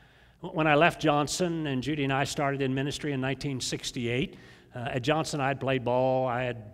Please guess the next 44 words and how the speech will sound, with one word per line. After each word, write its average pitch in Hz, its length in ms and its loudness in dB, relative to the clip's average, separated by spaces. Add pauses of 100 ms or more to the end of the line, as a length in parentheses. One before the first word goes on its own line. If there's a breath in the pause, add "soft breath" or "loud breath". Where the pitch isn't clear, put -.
(220)
worked 135 300 -6
out 120 220 -2
every 117 220 -2
day, 110 260 0
and 180 240 -8
so - 180 -8
I 120 80 -4
started 139 340 -2
ministry, 165 440 -2
and 156 80 -6
all 175 140 0
of 160 60 -2
a 143 40 -4
sudden 160 300 -2
I'm 151 120 -4
gaining 156 320 -2
a 113 60 -6
whole - 120 -6
bunch 139 260 -6
of 131 80 -4
weight 226 300 -2
because 143 360 -6
I 139 140 -4
quit 147 280 -8 (240)
exercising. 98 720 -4 (560 loud breath)
Well, 147 100 8
I 165 120 12
decided 151 460 6
I 139 120 6
didn't 147 220 2
want 139 100 0
to 131 60 2
do 151 180 2
that, 107 180 -2
so 123 180 -2
I 117 100 0
started 117 360 -4
exercising 117 720 -6
and 151 120 -8
have 147 460 -8
all 156 220 -2
of 127 80 -6
my 113 120 -2
life. 101 380 -6